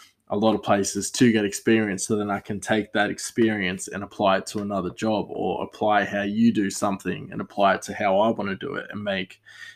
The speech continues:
you know, a menu evolve or make my skills evolve, which I've, I've d-, I feel like I've done over the course of, uh, my career. I've definitely done enough types of cuisine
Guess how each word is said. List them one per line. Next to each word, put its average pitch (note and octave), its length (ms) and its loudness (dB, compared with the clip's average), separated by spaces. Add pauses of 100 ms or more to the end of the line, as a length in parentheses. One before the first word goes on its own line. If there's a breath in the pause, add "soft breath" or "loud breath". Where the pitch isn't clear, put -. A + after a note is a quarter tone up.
(120)
you C3+ 100 6
know, A2 80 6
a G#2 100 2
menu A#2+ 460 6
evolve G#2+ 540 6
or G2+ 100 -2
make G#2 340 -4
my A2+ 140 0
skills C#3+ 500 6
evolve, F2 460 -2
which A2+ 240 -2
I've, G2+ 400 -2 (640)
I've G#2+ 180 0
d-, - 80 6
I G#2+ 80 6
feel C3+ 220 8
like G#2+ 180 4
I've G2 160 -4
done A2 320 2
over G2 220 -4
the - 100 -14
course G2+ 400 -4
of, G#2 320 -4 (300)
uh, F#2+ 240 -4
my G2+ 180 0
career. G2+ 560 -2
I've F2 340 -8 (1000 soft breath)
definitely B2+ 360 4
done G#2+ 320 4
enough A#2 640 2
types A2+ 380 4
of G2+ 160 -6
cuisine G2+ 800 -6